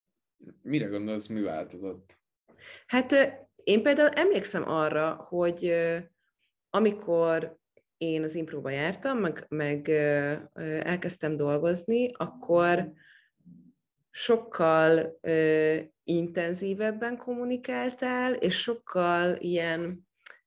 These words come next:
Speaker 2: hát ilyen nagyívűbbek voltak talán a, a, a projektek, mert mint arra emlékszem, hogy szerveztél magadnak ilyen mini dokumentumfilmet, meg, meg nem tudom, mi, mik voltak,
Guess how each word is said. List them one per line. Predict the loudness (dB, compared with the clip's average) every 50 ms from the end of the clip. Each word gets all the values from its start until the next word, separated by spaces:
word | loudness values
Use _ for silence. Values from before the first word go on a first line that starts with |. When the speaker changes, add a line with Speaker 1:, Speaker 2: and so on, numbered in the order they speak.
| _ _ _
Speaker 2:
hát | -4 -2 -2 0 2
ilyen | 4 6 6 6 6
nagyívűbbek | 6 6 4 4 2 2 2 2 2 2 0 0 0 0 -2 -2 -2 -4 -6
voltak | -2 -2 0 0 -2 -4 -8 -10 -6 -4
talán | -2 0 0 0 0 0 0 0
a, | 0 0 0 -2 -2 -4 -8 -12 _ _ _ _ -2 0
a, | 2 2 2 2 0
a | -2 -2 -2
projektek, | -2 -2 -2 0 -2 -6 -6 -6 -8 -8 -8 -8 -6 -4
mert | -4 -2 0 2
mint | 2 2 0 0 -4 -2
arra | 0 2 2 4
emlékszem, | 4 4 4 2 2 0 -2 -4 -6 -4 -2 -2
hogy | -2 -4 -4
szerveztél | -6 -4 -2 -2 0 -2 -2 -6 -8 -8 -8 -8 -6 -4
magadnak | -4 -4 -4 -6 -6 -8 -8 -8 -10 -10 -8 -4
ilyen | -4 -2 0 -2 -2 -4 -6 -10 -14 -6
mini | 0 2 2 4 2 2
dokumentumfilmet, | 2 0 0 0 0 0 0 0 0 -2 -4 -4 -6 -6 -6 -8 -8 -6 -4 -2 -2 0 0 -2 -2 -4 -6 -8 -8
meg, | -6 -4 -4 -6 -8 -8
meg | -6 -4 -4 -4 -4 -6
nem | -6 -4 -4 -4
tudom, | -4 -4 -4 -2 -2
mi, | 0 -2 -2 -4
mik | -4 -8 -8 -8 -4
voltak, | -2 0 2 2 0 0 -2 -4 -4 -4 -8